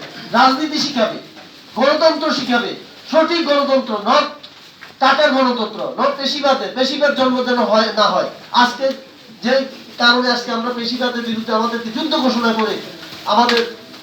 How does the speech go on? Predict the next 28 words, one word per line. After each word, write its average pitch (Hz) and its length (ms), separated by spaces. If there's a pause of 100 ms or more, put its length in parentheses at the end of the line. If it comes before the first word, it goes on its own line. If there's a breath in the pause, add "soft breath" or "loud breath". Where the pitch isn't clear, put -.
তিন 254 180
হাজার 247 280 (760)
ত-, 240 260 (140)
তরুণ 240 300
আমাদের 233 320 (140)
রক্ত 220 280
দিয়ে 214 260 (300)
প্রায় 226 220 (600)
বিশ 247 200 (240)
হাজার 240 300
আমাদের, 233 360 (960)
ইয়া, 233 260 (240)
পঙ্গুত্ব 240 480
বরণ 240 300
করে 226 240
আজকে 214 300
আমাদের, 220 360
আমাদের 214 400
নতুন 220 240
স্বাধীনতা 202 460
পেয়েছি। 185 320 (420)
আমাদের 247 340
এই 220 380
স্বাধীনতা 240 420
যেন 240 220
ব্যর্থ 247 300
না - 160
হয়, 190 200